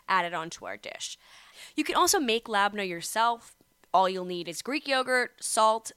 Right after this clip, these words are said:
a couple cheesecloths, and, uh, you know, about twenty-four hours to spare. So if you're making this willy-nilly, you might not have time to make labna, and it's okay. Most grocery stores will have plain Greek yogurt, which will be a perfect substitute.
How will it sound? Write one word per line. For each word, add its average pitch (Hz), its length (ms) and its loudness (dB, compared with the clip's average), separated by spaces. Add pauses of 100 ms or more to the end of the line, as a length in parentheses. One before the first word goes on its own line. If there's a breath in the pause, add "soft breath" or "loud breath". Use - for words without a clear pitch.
a - 40 -20
couple 185 260 -6
cheesecloths, 196 840 -4 (340 loud breath)
and, 180 360 -6 (160)
uh, 196 100 0
you 190 120 -10
know, 139 140 -6
about 165 240 0
twenty-four 170 400 -2
hours 151 280 -4
to - 100 -10
spare. - 320 -8
So - 160 -4
if 233 120 -6
you're 254 120 -4
making 262 360 -4
this 220 520 -6 (140)
willy-nilly, 185 840 -4
you 226 160 -6
might 214 160 0
not 185 140 -4
have 175 160 -8
time 156 180 -12
to 160 100 -14
make 156 180 -14
labna, 160 400 -8 (260 loud breath)
and 240 100 0
it's 233 120 -2
okay. 156 360 -4 (200)
Most 226 500 -2 (100)
grocery 196 340 -8
stores 185 300 -6
will 165 100 -10
have 160 300 -2 (220 loud breath)
plain 190 380 -6
Greek 170 300 -14
yogurt, 151 420 -10 (260 loud breath)
which 175 140 -6
will 175 80 -6
be 160 260 -12
a - 40 -12
perfect - 400 -10
substitute. - 680 -14